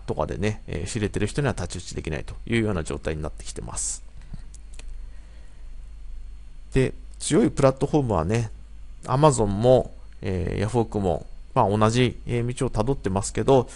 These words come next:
まずはね、えー、出たての頃は、えー、高いブランドものでも無在庫で売れて儲かります。ね、やっぱりあの、珍しい、新しいとこから買うのが好きな人とかがね、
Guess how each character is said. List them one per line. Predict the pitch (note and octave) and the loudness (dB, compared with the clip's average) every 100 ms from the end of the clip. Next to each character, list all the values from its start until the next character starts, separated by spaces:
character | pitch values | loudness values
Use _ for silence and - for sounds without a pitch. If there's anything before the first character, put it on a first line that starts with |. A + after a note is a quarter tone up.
| - - | -14 0
ま | E3 A#3+ | 4 6
ず | C#3 | 4
は | F#2 | 2
ね、 | F2 G#2+ - - | 2 0 -2 -6
え | G2 | 0
ー、 | |
出 | A#2+ | 4
た | C3 C3+ | 6 6
て | D3 | 6
の | C3+ | 4
頃 | C#3 C3+ | 2 6
は、 | G#2+ A#2 G#2+ - - - | 10 10 8 -2 -16 -6
え | G#2 | -4
ー、 | - | -2
高 | A2+ C3+ | 4 8
い | B2+ | 8
ブ | A2+ | 8
ラ | A#2 | 6
ン | B2 | 6
ド | |
も | A#2 B2 | 2 2
の | B2 | 4
で | A#2+ | 4
も | F2 | 4
無 | E2+ G#2 | 2 4
在 | A2+ A#2+ | 6 6
庫 | A#2 | 4
で | F#2 | 2
売 | F#2 | 2
れ | |
て | G2+ | 2
儲 | F#2+ F#2+ | 0 2
か | F#2+ | 2
り | E2 | 2
ま | D2+ | 0
す。 | - - - - - - - - - - | -4 -6 -8 -14 -14 -14 -12 -14 -12 -12
ね、 | F#2 - | -10 -8
や | - | -4
っ | |
ぱ | - | -2
り | |
あ | F#2 | 0
の、 | F2 | 0
珍 | G2+ G#2+ A#2+ B2 | 0 2 4 4
し | - | 4
い、 | G#2 D2+ - - - - | -2 -4 -8 -10 -10 -4
新 | - A#2 B2 | 0 2 2
し | - A#2+ | 2 0
い | |
と | - | -2
こ | - | -4
か | - | 0
ら | F2 | 0
買 | - G#2 | 4 2
う | |
の | G2 | 2
が | E2+ | 0
好 | - | -2
き | - | -2
な | E2+ | -4
人 | - - | -4 -8
と | - | -10
か | - | -8
が | C#2 | -4
ね、 | E2 G#2 | -2 -2